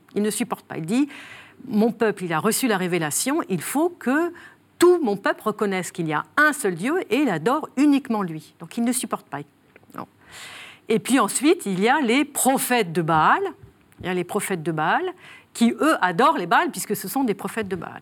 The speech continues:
Et donc, il est entouré de gens qui adorent des faux dieux et il est pris d'un zèle jaloux en disant, « Moi, je vais, je vais montrer que Dieu est le vrai Dieu et je vais faire un peu le, voilà, le, l'autorité en montrant. » Et donc, il, il construit un autel. Enfin bon, on connaît l'histoire.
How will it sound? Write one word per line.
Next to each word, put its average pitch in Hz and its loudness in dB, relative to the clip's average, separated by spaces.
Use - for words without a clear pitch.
Et 170 -6
donc, 226 -4
il 190 2
est 214 4
entouré 269 4
de 220 2
gens 226 2
qui 240 0
adorent 180 0
des 196 0
faux 190 0
dieux 196 0
et 233 4
il 208 2
est 190 4
pris 254 -2
d'un 190 0
zèle 180 -2
jaloux 190 -2
en 233 -2
disant, « 160 -6
Moi, 202 0
je 170 -2
vais, 170 -2
je 175 0
vais 170 2
montrer 269 0
que 214 -4
Dieu 190 4
est 196 4
le 175 0
vrai 170 -2
Dieu 247 0
et 240 2
je 175 -4
vais 185 0
faire 180 -4
un 160 -4
peu 226 0
le, 156 -2
voilà, 175 -2
le, 131 -10
l'autorité 196 0
en - -6
montrant. » 185 -8
Et 175 0
donc, 262 -2
il, 160 -6
il 151 -12
construit - -6
un 180 -2
autel. 226 -2
Enfin 170 -6
bon, 160 -4
on 156 -6
connaît 160 -4
l'histoire. 214 -4